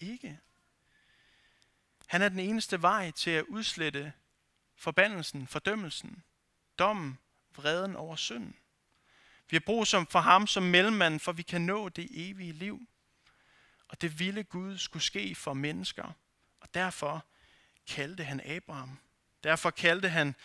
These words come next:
sit eget folk til tjeneste hos ham, for at de skulle være en del af den frelsesplan, som han ville føre igennem. Men det, som der også er i det her, det er, at det kan faktisk være en,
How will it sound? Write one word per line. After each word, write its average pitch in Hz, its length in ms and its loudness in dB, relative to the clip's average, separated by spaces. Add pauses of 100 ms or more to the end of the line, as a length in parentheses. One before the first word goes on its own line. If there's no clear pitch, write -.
(160)
sit 165 220 -2
eget 160 220 -2
folk 180 520 -6 (160)
til - 140 -2
tjeneste 175 520 4
hos 151 240 -2
ham, 220 280 2 (1080)
for 214 160 12
at 208 100 10
de 233 120 10
skulle 220 260 4
være 185 100 12
en 180 60 10
del 226 200 6
af 196 60 4
den 196 140 6
frelsesplan, 185 800 6
som 160 160 -2
han 175 160 2
ville 196 120 -4
føre 175 260 -4
igennem. 160 480 -4 (1040)
Men 180 160 8
det, 247 140 10
som 233 160 8
der 202 60 10
også 214 280 10
er 208 40 8
i 202 80 4
det 196 220 2
her, 147 240 0 (460)
det 185 80 10
er, 202 80 12
at 208 60 8
det 214 100 0
kan 208 80 0
faktisk 202 360 4
være 180 160 4
en, 156 180 0